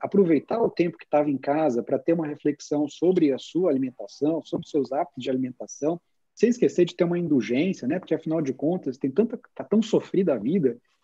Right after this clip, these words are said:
que de vez em quando ter um pouquinho mais de indulgência pode ser, é, interessante também. Enfim, é toda uma gama ali de, de, de questões que colocaram para as marcas desse setor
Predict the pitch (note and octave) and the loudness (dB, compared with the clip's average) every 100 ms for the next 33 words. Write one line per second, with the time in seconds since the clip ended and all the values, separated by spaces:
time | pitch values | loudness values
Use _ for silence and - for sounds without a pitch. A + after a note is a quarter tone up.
0 | - C3+ E3+ F3 D#3 F3 F#3 F3 F#3 F3 | -6 0 4 2 2 -2 0 -2 -2 -2
1 | - F#3 F3 E3+ D#3+ D#3 C#3+ C3 E3 D3 | 0 2 2 2 0 0 0 0 -4 -4
2 | - D3 D3 D#3 D#3 D#3 _ _ C3 C3 | -2 -2 0 2 2 0 _ _ -6 -4
3 | C#3 C3+ C3 B2 C#3+ D3 - B2 A2 F3 | -4 0 0 0 -2 -4 -4 -6 -2 0
4 | C4 - F#3+ C3+ - - - - B3+ D#4+ | -2 0 -2 -2 -6 -12 -12 -4 0 2
5 | C4+ C3+ C3+ G3+ G3 C#3 D3 D3 A2+ A#2 | 0 2 4 6 4 2 4 2 2 -2
6 | A#2+ B2+ B2+ G#2+ A#2 A#2+ - A2 - D3 | -4 -4 -4 -4 -6 -6 -4 -6 -4 -6
7 | F#3 E3+ - _ _ _ A3 A3+ A#3+ G#3 | -4 -4 -8 _ _ _ -2 0 0 0
8 | - C3 A2+ A2+ - E3+ B3 F#3+ C3 B2 | 2 2 2 0 -4 -4 0 0 0 -2
9 | B2 B2 A2 C#3+ - - A2+ - E3 F#3+ | -4 -6 2 2 0 -6 -8 0 2 2